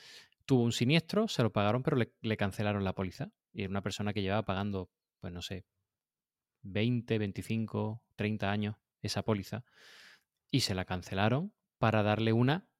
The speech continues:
multirriesgo que no tenía nada que ver con el todo riesgo, sino que ahí empezaban a cortar por todos sitios, ¿no? Bueno, pues, eh, sí, se ha, se ha pasado de tener un todo riesgo que te cubría, pues, lo que, lo que ocurriera más o menos de una manera más o menos general, a,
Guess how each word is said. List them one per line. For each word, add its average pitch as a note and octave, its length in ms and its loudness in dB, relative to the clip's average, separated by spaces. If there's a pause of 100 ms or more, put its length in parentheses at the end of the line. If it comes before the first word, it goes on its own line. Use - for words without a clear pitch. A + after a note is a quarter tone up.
(260)
multirriesgo C#3+ 680 4
que - 80 -6
no A#2 100 2
tenía A#2 200 2
nada A#2+ 100 2
que A2+ 80 0
ver C3 100 0
con C#3+ 140 0
el G#2+ 160 -2 (140)
todo A2+ 260 4
riesgo, C3+ 320 0
sino G2+ 220 -4
que G2 180 -2
ahí G2+ 180 0
empezaban A2 400 0
a A#2 60 -2
cortar G#2+ 420 0
por G2 160 -2
todos G2 280 -4
sitios, B2 280 -4
¿no? A#2 160 -6 (380)
Bueno, C3+ 320 -2
pues, - 320 -2
eh, G#2 300 2
sí, E3 340 0
se A2+ 220 -2
ha, A#2 200 0
se - 140 -4
ha A2+ 60 -2
pasado C#3+ 240 0
de B2 60 0
tener B2 180 0
un B2 280 -2 (200)
todo C3 260 6
riesgo C#3+ 380 2
que G2 100 -4
te F2+ 80 -8
cubría, A#2 380 -4 (100)
pues, - 240 -12
lo F#2+ 140 -12
que, - 160 -14
lo F#2 100 -8
que - 100 -14
ocurriera A2 480 0
más G2 200 0
o G2+ 80 -4
menos A#2 360 0 (300)
de - 80 -4
una G2+ 120 -2
manera G#2 260 -4
más G2+ 160 -6
o G#2 40 -6
menos A2 220 -4
general, D3 400 2 (640)
a, F#2+ 680 2